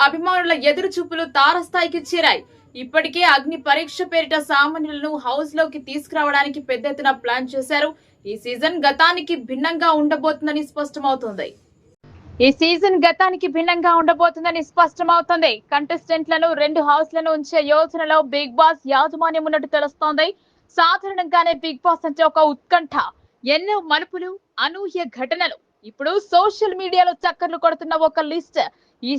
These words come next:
సీజన్ పై అంచనాలను రెట్టింపు చేస్తోంది. ఈసారి బిగ్ బాస్ ఇంట్లోకి అడుగు పెట్టబోతున్న సెలబ్రిటీలంటూ కొన్ని పేర్లు జోరుగా వినిపిస్తున్నాయి. వాటిలో సినిమా తారలు, టీవీ నటులు, సోషల్ మీడియా ఇన్‌ఫ్లుయెన్సర్లు, కమెడియన్లు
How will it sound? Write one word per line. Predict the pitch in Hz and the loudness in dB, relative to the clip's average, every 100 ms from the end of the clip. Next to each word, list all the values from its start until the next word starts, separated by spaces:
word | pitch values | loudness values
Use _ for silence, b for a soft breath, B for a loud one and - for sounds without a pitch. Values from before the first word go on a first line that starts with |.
| 294 | -4
సీజన్ | 339 381 370 359 | -4 -2 -2 -2
పై | 349 320 | 2 2
అంచనాలను | 349 - 370 349 339 330 311 | 0 -2 2 2 2 0 0
రెట్టింపు | 302 320 302 302 | 0 -4 -8 -4
చేస్తోంది. | 320 294 - 277 202 - _ _ 247 | 0 0 -2 -4 -4 -10 _ _ -8
ఈసారి | 294 - 349 392 247 | -2 4 4 4 -2
బిగ్ | 320 285 427 | -6 -4 0
బాస్ | 494 480 403 | -2 -2 -6
ఇంట్లోకి | 370 381 370 359 311 | 2 2 4 2 0
అడుగు | 330 349 | 0 -6
పెట్టబోతున్న | 349 349 330 330 330 302 277 | -2 -2 0 -2 -2 -4 -4
సెలబ్రిటీలంటూ | 285 285 302 349 339 320 294 320 320 | -4 -6 -12 -10 -4 -4 -4 -10 -2
కొన్ని | 320 311 - | -2 -2 -2
పేర్లు | 277 311 320 320 214 | 0 0 -4 -16 -2
జోరుగా | 240 311 370 370 370 | 4 4 4 2 0
వినిపిస్తున్నాయి. | 349 349 - 311 277 185 190 _ _ - 226 | -4 -14 -8 0 2 2 -4 _ _ -2 0
వాటిలో | 247 294 320 381 - | 0 2 2 2 -4
సినిమా | 320 330 339 320 | -2 2 4 4
తారలు, | 302 320 330 349 - 330 | 4 2 0 -8 -10 -8
టీవీ | 359 370 359 | -6 -4 -4
నటులు, | 339 311 339 359 _ _ - | -4 -4 -8 -8 _ _ 2
సోషల్ | 330 392 - 392 370 | 2 2 -4 -6 -6
మీడియా | 339 349 349 | 0 2 2
ఇన్‌ఫ్లుయెన్సర్లు, | 330 339 339 330 349 330 330 349 - _ _ | -4 -4 -2 -2 -4 -2 -4 -6 -12 _ _
కమెడియన్లు | 277 320 339 370 359 392 | 0 0 0 0 0 -2